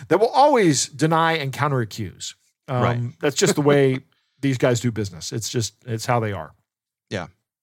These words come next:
Speaker 1: Um, this is an economic problem, and if we can change the economic model, we can disincentivize the activity, which is, uh, which would be great, right? I, I've been talking about that for a number of years, how this is,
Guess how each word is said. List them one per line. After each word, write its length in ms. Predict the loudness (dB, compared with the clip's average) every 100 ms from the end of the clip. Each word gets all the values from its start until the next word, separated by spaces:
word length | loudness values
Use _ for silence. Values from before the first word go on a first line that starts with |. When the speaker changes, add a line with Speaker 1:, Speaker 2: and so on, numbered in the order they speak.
| _ -6
Speaker 1:
Um, 400 | -2 -2 -2 -6 _ _ _ _
this 180 | 0 2
is 140 | 2
an 80 | 2
economic 440 | 4 2 0 -2 0
problem, 320 | 2 2 0
and 80 | -2
if 80 |
we 80 | -2
can 160 | -2 -4
change 460 | -4 -2 -2 0
the 120 | 2 2
economic 420 | 2 0 0 0
model, 500 | 2 2 0 -4 -8 -6
we 120 | -4
can 140 | 0 0
disincentivize 760 | 2 0 0 0 0 -2 -2
the 80 | -6
activity, 540 | -8 -4 -4 -4 -16 -14
which 220 | -10 -6
is, 340 | -4 -6 -10 -12
uh, 280 | -10 -10 -10 -8
which 140 | -4
would 80 | -2
be 60 | 0
great, 380 | 2 2 0 -6
right? 220 | -10 -6
I, 280 | -4 -2 -2
I've 80 | -2
been 140 | -4
talking 340 | -2 -2 -2 -4
about 260 | -2 -2
that 220 | -4 -6
for 360 | -6 -4 -2 -2
a 60 | -2
number 240 | -2 -2
of 100 | -2
years, 320 | 0 0 -2
how 100 | -6
this 220 | -6 -6 -6
is, 220 | -8